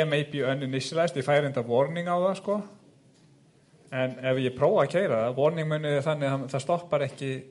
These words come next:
stoppar mig ekki af. Einn, tveir, þrír, fjórir, fimm. Sjáðu, það bara krassar. Það krassar núna. Og af því að það er verið að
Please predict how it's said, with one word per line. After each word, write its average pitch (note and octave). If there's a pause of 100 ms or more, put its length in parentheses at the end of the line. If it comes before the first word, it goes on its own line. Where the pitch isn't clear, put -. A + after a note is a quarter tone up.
(220)
stoppar C#3
mig B2+
ekki D#3+
af. B2 (1200)
Einn, D3 (100)
tveir, C#3+
þrír, C#3
fjórir, B2
fimm. A#2+ (1300)
Sjáðu, A#2+ (180)
það B2
bara B2
krassar. - (1700)
Það -
krassar D3
núna. B2 (2000)
Og C3
af A#2+
því D3
að B2+
það -
er C3
verið C3
að B2